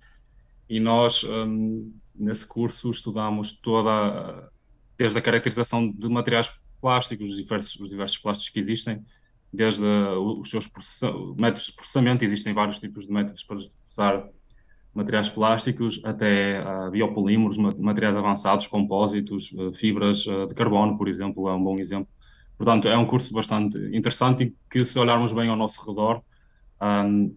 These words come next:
temos sempre produtos e, e, e exemplos de, de materiais plásticos e, e nós, enquanto engenheiros de polímeros, e Portugal também tem uma indústria muito forte, eh, nessa área, ahm, nós engen-, somos, eh,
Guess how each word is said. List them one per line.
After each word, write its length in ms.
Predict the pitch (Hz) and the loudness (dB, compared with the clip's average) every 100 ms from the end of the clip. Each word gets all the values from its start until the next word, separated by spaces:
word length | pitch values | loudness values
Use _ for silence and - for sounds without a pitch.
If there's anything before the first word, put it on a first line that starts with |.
| _ | _
temos 220 | - 113 - | 2 4 4
sempre 280 | 117 107 107 107 104 104 104 104 | 4 2 0 0 0 2 0 -2
produtos 420 | 110 107 113 120 | -4 0 0 0
e, 160 | 113 - - | -4 -6 -8
e, 520 | 98 98 92 95 95 | -4 -4 -2 -4 -2
e 20 | |
exemplos 640 | 101 104 104 104 101 - - 98 | -2 2 2 2 -2 -4 -8 -8
de, 140 | 101 | -6
de 80 | 95 | 0
materiais 340 | 104 104 101 101 | 2 2 0 0
plásticos 500 | 101 101 110 104 - | 0 0 -2 -6 -4
e, 60 | |
e 100 | 92 | 0
nós, 200 | 101 104 104 | 2 2 2
enquanto 500 | 104 104 110 113 110 | -2 -2 0 0 0
engenheiros 340 | 104 107 104 | 0 0 -2
de 80 | 95 | -6
polímeros, 500 | 113 107 113 113 - _ _ _ _ _ _ - | -4 0 0 -2 -8 _ _ _ _ _ _ -6
e 60 | 104 | -6
Portugal 420 | - 123 117 117 | 0 4 6 6
também 220 | 110 107 | 4 2
tem 120 | 107 | 2
uma 120 | 107 107 | 0 0
indústria 240 | 107 110 | 0 0
muito 200 | 104 101 | -2 0
forte, 320 | - 113 113 104 | 2 2 0 -10
eh, 180 | 95 | -10
nessa 300 | 95 98 - 95 | -8 -6 0 2
área, 320 | 110 131 135 - - _ - - _ _ - | 2 0 -2 -8 -20 _ -20 -20 _ _ -6
ahm, 680 | 101 101 101 101 101 - | -2 2 2 2 0 -2
nós 240 | 98 107 107 | 0 2 2
engen-, 220 | 101 104 | 0 -2
somos, 400 | - 120 117 | 2 4 4
eh, 60 | - | 2